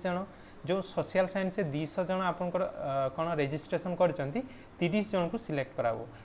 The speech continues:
ଫିଜିକାଲ ସାଇନ୍ସରେ ଟୁ ସିକ୍ସଟି ନାଇନ୍ କି ସେଭେଣ୍ଟି ନାଇନ୍ ଯାହା ବି ଆପ୍ଲାଏ କରିଛନ୍ତି, ସେଇ ଭିତରୁ ପଇଁଚାଳିଶ ଜଣଙ୍କୁ ସିଲେକ୍ଟ କରାହବ।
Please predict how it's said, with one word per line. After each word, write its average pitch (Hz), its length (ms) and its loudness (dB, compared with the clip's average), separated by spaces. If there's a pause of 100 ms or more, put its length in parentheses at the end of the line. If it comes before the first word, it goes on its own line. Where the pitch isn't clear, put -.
ଫିଜିକାଲ 202 360 4
ସାଇନ୍ସରେ 208 380 2 (100)
ଟୁ 208 140 0
ସିକ୍ସଟି - 380 -4
ନାଇନ୍ 190 240 2
କି 202 100 -2
ସେଭେଣ୍ଟି 175 440 2
ନାଇନ୍ 175 220 2
ଯାହା 160 180 4
ବି 165 120 2 (400)
ଆପ୍ଲାଏ 156 300 6
କରିଛନ୍ତି, 139 480 2
ସେଇ 170 240 2
ଭିତରୁ 143 280 0
ପଇଁଚାଳିଶ 147 480 4
ଜଣଙ୍କୁ 139 280 0
ସିଲେକ୍ଟ 170 360 0
କରାହବ। 117 300 0